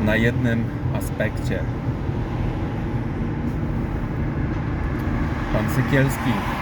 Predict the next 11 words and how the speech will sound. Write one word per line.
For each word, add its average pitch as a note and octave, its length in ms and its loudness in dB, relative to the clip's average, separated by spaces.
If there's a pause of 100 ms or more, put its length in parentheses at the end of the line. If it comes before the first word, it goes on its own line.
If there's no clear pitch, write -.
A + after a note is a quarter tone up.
(840)
tylko A#2 220 4
i C#3+ 220 6
wyłącznie B2 640 2 (1160)
inwigilował A#2+ 800 4 (600)
kler. G#2+ 320 4 (1300)
Pan D3+ 140 6
Latkowski D3 640 2 (640)
zajął B2 300 4
się - 140 -2
jedną A#2+ 280 2 (260)
sprawą A#2+ 480 2